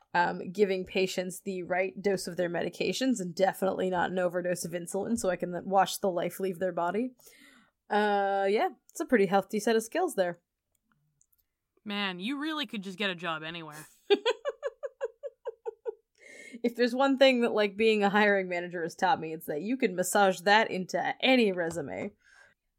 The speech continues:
Speaker 1: This, this nurse, in addition to being, like, in-, investigated twice, or at least been part of investigations twice,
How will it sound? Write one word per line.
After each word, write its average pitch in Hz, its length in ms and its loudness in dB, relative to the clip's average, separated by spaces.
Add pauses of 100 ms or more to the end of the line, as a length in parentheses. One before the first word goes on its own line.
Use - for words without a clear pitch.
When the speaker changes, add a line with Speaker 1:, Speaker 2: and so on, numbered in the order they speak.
(180)
Speaker 1:
This, 339 260 2 (100)
this 311 280 0
nurse, 349 360 2
in 269 140 4
addition 294 380 0
to 285 60 0
being, 226 300 0
like, 196 240 2 (300)
in-, 214 320 0 (160)
investigated 202 800 2
twice, 214 480 0
or 190 100 -2
at 175 120 -4
least 196 220 -4
been 180 120 -4
part 208 240 0
of 175 80 -4
investigations 165 680 -8
twice, - 380 -6